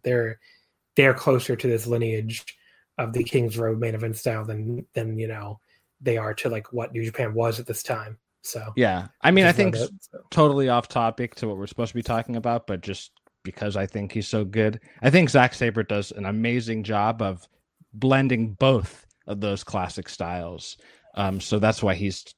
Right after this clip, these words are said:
Speaker 2: kind of an outlier, you know, coming from the Noah Dojo, but obviously having a lot of interest in the New Japan style and now being in New Japan. I mean,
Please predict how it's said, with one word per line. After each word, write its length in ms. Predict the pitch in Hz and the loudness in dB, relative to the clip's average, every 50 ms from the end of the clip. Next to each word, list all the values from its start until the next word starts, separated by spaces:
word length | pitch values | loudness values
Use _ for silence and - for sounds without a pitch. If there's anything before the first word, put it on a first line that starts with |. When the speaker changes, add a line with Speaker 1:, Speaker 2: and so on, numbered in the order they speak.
| - | -4
Speaker 2:
kind 160 | - 113 98 | -2 0 0
of 100 | 95 87 | 2 0
an 100 | 92 87 | 0 0
outlier, 460 | 85 87 95 95 90 90 87 87 87 87 | 0 0 -2 0 0 -2 -2 0 0 0
you 80 | 92 | -2
know, 160 | 92 82 80 80 _ | -2 -2 -2 -4 _
coming 360 | - - 123 120 113 107 101 90 | 2 4 6 6 6 6 4 0
from 420 | - - 104 95 95 92 90 85 - - - - | 0 0 0 2 2 0 -4 -8 -10 -18 -12 -2
the 100 | - 107 | 0 2
Noah 240 | 104 104 101 98 95 | 4 4 4 4 4
Dojo, 540 | 92 120 127 147 147 127 117 120 110 107 95 | 6 6 8 8 8 6 6 6 6 6 4
but 140 | 98 98 | 4 4
obviously 440 | 95 90 90 92 92 - - - 90 | 4 4 4 2 0 -2 -2 -4 -4
having 400 | 85 85 87 87 90 85 85 82 _ _ _ _ _ _ - | -2 -2 -4 -4 -4 -8 -10 -14 _ _ _ _ _ _ -8
a 60 | 90 | -6
lot 260 | 98 101 95 87 87 | -4 -2 0 0 -2
of 80 | 90 87 | -2 -6
interest 560 | 87 92 107 107 107 - - 107 98 92 - - | -6 -6 -4 -4 -4 -4 -4 -6 -6 -6 -6 -8
in 120 | 98 95 | -8 -6
the 40 | 90 | -6
New 140 | 87 87 87 | -6 -6 -8
Japan 320 | 85 87 - - 87 80 | -6 -2 -2 -2 -2 -2
style 260 | - - 85 85 85 | -2 0 0 2 2
and 80 | 82 82 | 0 0
now 140 | 87 87 82 | 0 0 0
being 340 | 82 - 92 87 87 85 | 2 2 2 2 0 -2
in 120 | 80 80 85 | -6 -8 -10
New 80 | 85 | -10
Japan. 500 | 85 - 82 - - 92 87 82 82 87 - _ _ _ _ _ _ _ - | -12 -12 -6 -4 -4 -4 -4 -6 -8 -12 -14 _ _ _ _ _ _ _ -4
I 140 | - 92 95 | 0 0 0
mean, 260 | 90 87 82 82 | 0 -2 -4 -6